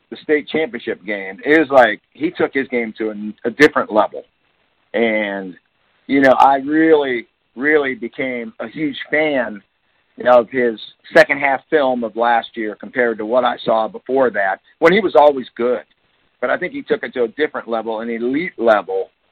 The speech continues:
And, you know, I, I'm, I'm really, really high on him. And that's when,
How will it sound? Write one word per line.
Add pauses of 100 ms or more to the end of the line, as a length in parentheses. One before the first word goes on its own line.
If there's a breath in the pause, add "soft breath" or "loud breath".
(280)
And,
you
know,
I,
I'm,
I'm
really,
really
high
on
him.
And
that's
when,